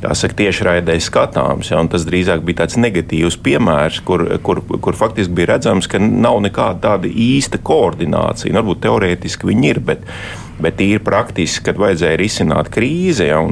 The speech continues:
nopietnu krīzi, kuras rezultātā tad arī atkāpās iekšlietu ministriem, eh, tur šīs abas institūcijas noteikti var sadarboties labāk, un, un, un tas būtu arī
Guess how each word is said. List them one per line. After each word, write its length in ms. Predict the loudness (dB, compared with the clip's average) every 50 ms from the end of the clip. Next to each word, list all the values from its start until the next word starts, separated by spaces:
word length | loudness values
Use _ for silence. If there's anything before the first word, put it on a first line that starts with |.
| 2 2
nopietnu 400 | 2 0 0 0 0 0 -2 -4
krīzi, 360 | -4 -2 0 0 0 -2 -2 -4
kuras 160 | -4 -2 0 0
rezultātā 500 | 2 2 0 0 0 -2 -2 -2 -2 -4 -4 -4
tad 160 | -4 -2 0
arī 320 | 0 0 2 0 0 -2 -2 -2
atkāpās 640 | -2 -2 -2 0 0 -2 -2 -2 -2 -4 -4 -2 0 0
iekšlietu 400 | 0 -2 -2 -2 -2 0 0 2
ministriem, 680 | 2 2 2 2 0 -2 -4 -4 0 0 2 2 0 -2 -4 -8 -14 -16 -16 -16 -16 -16 -16 -16 -14 -14 -14 -12 -12 -10 -4 0
eh, 240 | 2 4 4 4 2 2 0
tur 240 | 0 2 2 0
šīs 320 | -2 0 0 0 0 0 0
abas 240 | 0 0 0 0 0
institūcijas 640 | 2 2 2 0 0 0 0 0 0 0 0 0 2
noteikti 680 | 2 0 2 0 0 -2 -2 -2 0 0 2 2 0 -2 -6 -12 -12 -12 -12 -12 -12 -14 -8 -2 2
var 160 | 2 2 2
sadarboties 800 | 2 0 0 0 0 0 0 2 0 0 2 2 0 0 2 0
labāk, 480 | 0 0 2 0 0 0 0 0 0 0
un, 120 | 0 2
un, 280 | 2 2 2 2 2 2
un 240 | 2 2 0 0 0
tas 160 | 0 0 0
būtu 320 | 0 0 0 0 0 0
arī 140 | 2 2 2